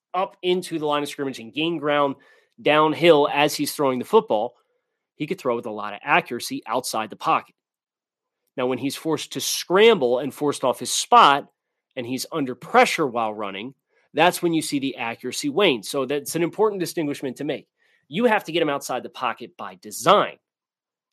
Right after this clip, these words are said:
not because he's trying to extend plays because he's under duress. And if you are able to do that, then I think Tua Tagovailoa can really accentuate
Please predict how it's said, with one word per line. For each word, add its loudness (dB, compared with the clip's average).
not 2
because -4
he's -6
trying 2
to -4
extend -2
plays -4
because -10
he's -10
under -4
duress. -12
And -4
if -6
you 4
are 4
able 0
to -8
do -4
that, 2
then -2
I 0
think 0
Tua 2
Tagovailoa 0
can -10
really -2
accentuate -4